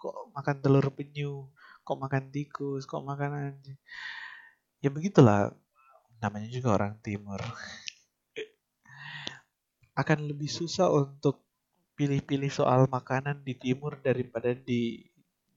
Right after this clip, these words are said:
Jawa. Ya kan? Akan lebih terpikirkan untuk gimana caranya bertahan hidup. Gue lihat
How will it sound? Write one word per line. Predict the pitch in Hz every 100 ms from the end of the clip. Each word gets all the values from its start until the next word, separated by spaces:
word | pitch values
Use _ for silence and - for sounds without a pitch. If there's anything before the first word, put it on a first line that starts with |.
| -
Jawa. | 120 117 110 101 110 - _ _ _ _ _ _ _ _ _ _ _ - _ _
Ya | 143 110 117 127
kan? | - _ _ - - - - - - _ _ _ _ _ -
Akan | 117 131 131
lebih | 135 123 135 127
terpikirkan | 131 127 123 - 135 - 147 147
untuk | 127 123 127 - _ _
gimana | 127 123 123 135 139
caranya | 131 127 123
bertahan | 120 120 113 113 120
hidup. | 131 127 110 _ _ _ _ _ - - - - _ _ 180 _ _ _ _ _ _ 220 147
Gue | 147 170
lihat | 170